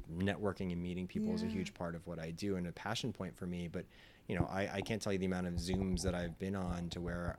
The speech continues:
Speaker 1: you know, we open and join the Zoom and I see somebody who's kind of just, like, not at their highest
Speaker 2: Right.
Speaker 1: point in the day.
Speaker 2: Right.
Speaker 1: And just by having a really positive and energetic, you know, and, and
Speaker 2: Interaction.
Speaker 1: appropriately energetic conversation,
Speaker 2: Right.
Speaker 1: you watch how their entire mood can change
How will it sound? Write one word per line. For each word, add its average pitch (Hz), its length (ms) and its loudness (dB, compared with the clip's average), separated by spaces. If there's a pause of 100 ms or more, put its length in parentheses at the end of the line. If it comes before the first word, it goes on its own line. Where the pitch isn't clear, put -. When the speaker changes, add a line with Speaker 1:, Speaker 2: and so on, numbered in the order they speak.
(120)
Speaker 1:
you 101 120 0
know, 85 100 0
we 85 140 0
open 92 260 0
and 87 120 2
join 90 200 0
the 87 100 0
Zoom 92 320 2
and 85 120 6 (340)
I 95 80 -2
see 98 140 2
somebody 95 340 4
who's 90 180 0
kind 92 260 0
of 85 80 -2
just, 87 160 -6
like, 101 140 2
not 165 300 8 (300)
at 98 180 2
their 95 140 4
highest 90 400 0
Speaker 2:
Right. 196 400 12
Speaker 1:
point - 240 2
in 180 80 -2
the 180 60 2
day. 175 360 2
Speaker 2:
Right. 196 360 4 (260)
Speaker 1:
And 104 480 8 (160)
just 131 300 6
by 156 140 8
having 101 340 2
a 87 40 0
really 87 280 -2
positive 85 440 -6 (160)
and 82 240 2 (460)
energetic, 85 680 0 (220)
you 90 140 2
know, 82 260 2
and, 85 120 0
and 82 100 -2
Speaker 2:
Interaction. 85 220 -2
Speaker 1:
appropriately 90 520 0
energetic 82 440 -6
conversation, 101 880 2
Speaker 2:
Right. 220 520 4
Speaker 1:
you 147 280 8
watch 123 380 4
how 101 380 4
their 98 240 4
entire 92 420 -2
mood 90 280 -2
can 90 140 -6
change 82 560 -8